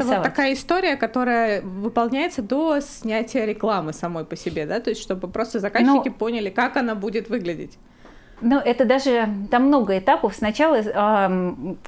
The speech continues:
Speaker 1: компании готовят тендер. А на тендере рассказывается вообще,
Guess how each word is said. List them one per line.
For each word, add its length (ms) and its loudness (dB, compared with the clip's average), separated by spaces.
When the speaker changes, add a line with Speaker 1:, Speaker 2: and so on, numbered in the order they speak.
Speaker 1:
компании 480 4
готовят 540 2
тендер. 400 2
А 220 -4
на 160 0
тендере 540 2
рассказывается 800 0
вообще, 600 -2